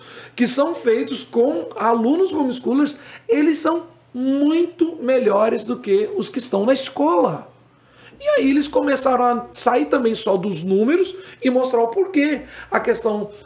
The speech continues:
da afetividade e tal. E coisas básicas, é básico. Você tem um aluno numa excel-, na melhor escola da cidade. E na sala dele tem um professor que dá uma aula de uma hora e quinze, uma hora e vinte,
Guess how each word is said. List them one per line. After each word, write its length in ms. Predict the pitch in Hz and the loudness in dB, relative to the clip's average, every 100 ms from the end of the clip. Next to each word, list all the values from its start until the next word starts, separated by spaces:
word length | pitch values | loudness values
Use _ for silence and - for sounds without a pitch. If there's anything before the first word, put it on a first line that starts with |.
| - | -12
da 320 | 175 190 185 | 0 2 2
afetividade 1080 | 196 190 185 214 226 220 196 185 190 196 175 | 2 0 -4 -2 -2 0 0 2 2 0 -2
e 40 | |
tal. 200 | - - | -6 -2
E 40 | 262 | -2
coisas 380 | 381 381 392 254 | 0 0 0 -2
básicas, 720 | 214 240 233 160 147 156 - | 0 2 2 0 -4 -6 -8
é 80 | - | -8
básico. 840 | 208 127 156 180 127 127 - - - - - - | -6 -2 0 2 0 -2 -6 -12 -16 -20 -8 -2
Você 240 | 175 202 | 0 0
tem 140 | 208 | -2
um 100 | 202 | 0
aluno 420 | 202 180 202 254 233 | 2 4 2 2 0
numa 320 | 214 208 - - | -2 -4 -6 -2
excel-, 460 | 320 330 - 220 | 0 0 0 0
na 120 | 208 220 | 0 0
melhor 280 | 247 302 | 2 2
escola 360 | 311 - 254 240 | -2 0 2 2
da 100 | 208 | 0
cidade. 540 | - 175 131 - - - _ _ _ _ _ _ _ - | -4 -2 -4 -8 -20 -20 _ _ _ _ _ _ _ -6
E 100 | 185 | 0
na 160 | 247 240 | 2 2
sala 340 | - 240 220 | 2 2 4
dele 220 | 180 196 | 2 0
tem 220 | 196 196 | 0 0
um 180 | 240 349 | 2 2
professor 720 | - 277 262 185 - 156 196 - - - - - | 2 2 2 2 0 0 -2 -6 -20 -20 -20 -10
que 100 | - | -6
dá 160 | 175 202 | -2 0
uma 240 | 196 196 | 0 0
aula 260 | 190 185 185 | 2 0 -2
de 100 | 190 | -4
uma 120 | 196 | -2
hora 220 | 196 269 | 0 0
e 80 | 285 | 0
quinze, 460 | - 208 214 233 214 | -2 -2 0 0 -2
uma 140 | 190 | -2
hora 120 | 180 | 0
e 40 | 165 | 0
vinte, 680 | 143 175 220 - 269 269 | 0 0 0 0 -2 -2